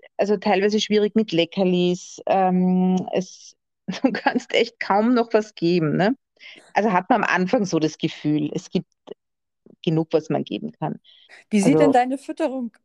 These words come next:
Speaker 2: heute von der Morgen aus? Was fütterst du ihr denn?
Speaker 1: Ja, mittlerweile habe ich ein Experiment gestartet vor fast einem Jahr,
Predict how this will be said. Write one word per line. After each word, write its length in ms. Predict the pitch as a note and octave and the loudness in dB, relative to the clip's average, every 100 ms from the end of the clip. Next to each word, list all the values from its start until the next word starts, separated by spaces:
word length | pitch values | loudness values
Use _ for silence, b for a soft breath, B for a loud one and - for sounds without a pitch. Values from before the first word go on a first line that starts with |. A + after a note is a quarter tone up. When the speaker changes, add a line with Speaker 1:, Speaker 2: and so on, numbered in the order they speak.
| - | -20
Speaker 2:
heute 440 | F#3 A#3+ C#4+ E4+ C#4+ | -8 -4 -4 -6 -12
von 220 | - A3+ | -12 -10
der 100 | A3+ | -8
Morgen 420 | A3 G#3 G#3+ G#3 | -8 -10 -12 -12
aus? 260 | - A#3+ G#3 | -12 -12 -14
Was 120 | F#3 | -16
fütterst 380 | C#4+ E4+ - - | -10 -8 -10 -14
du 40 | |
ihr 180 | - E3+ | -18 -18
denn? 300 | E3 E3+ F3+ _ _ _ _ _ _ _ _ _ - A3 | -16 -18 -18 _ _ _ _ _ _ _ _ _ -2 2
Speaker 1:
Ja, 260 | A3 G#3+ A3 | 4 4 4
mittlerweile 800 | A#3 B3 - C4+ G3+ G3+ D4+ F4+ | 2 2 2 2 2 2 2 2
habe 180 | D4+ D4 | 2 2
ich 100 | C#4+ | 0
ein 100 | A#3+ | 0
Experiment 640 | A#3+ - C4+ A3+ F#3 G3 - | 0 0 0 2 2 0 -2
gestartet 500 | B3+ C4 B3+ D4 - | -2 0 0 -2 -2
vor 140 | C#4 | 0
fast 260 | C4+ B3+ B3+ | 0 0 0
einem 220 | B3+ B3+ | 0 2
Jahr, 340 | A3+ G3 D4+ | 2 2 0